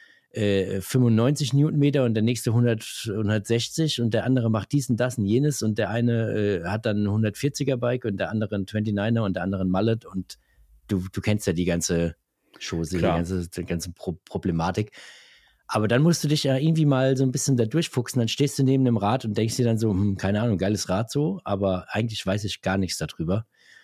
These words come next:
Speaker 1: Und dann kommt's in dir so hoch, „Ja, was soll ich denn darüber eigentlich sagen, außer so die Hard Facts?“ Aber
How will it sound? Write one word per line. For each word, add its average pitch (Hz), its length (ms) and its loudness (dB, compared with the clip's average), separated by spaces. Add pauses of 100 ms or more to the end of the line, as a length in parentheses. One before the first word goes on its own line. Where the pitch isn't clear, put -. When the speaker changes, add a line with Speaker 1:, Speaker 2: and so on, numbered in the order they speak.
(480)
Speaker 1:
Und 110 220 -4
dann 110 140 0
kommt's - 540 -6 (1120)
in 127 320 -4
dir 127 140 2
so 113 120 2
hoch, 123 160 2
„Ja, 90 120 0
was 90 120 -2
soll 104 100 0
ich 104 100 -2
denn 90 140 0
darüber 92 400 -2
eigentlich 90 260 -2
sagen, 92 260 -2
außer 90 200 -4
so 87 140 -4
die 85 140 -4
Hard 95 160 -2
Facts?“ - 260 -6
Aber 98 440 -2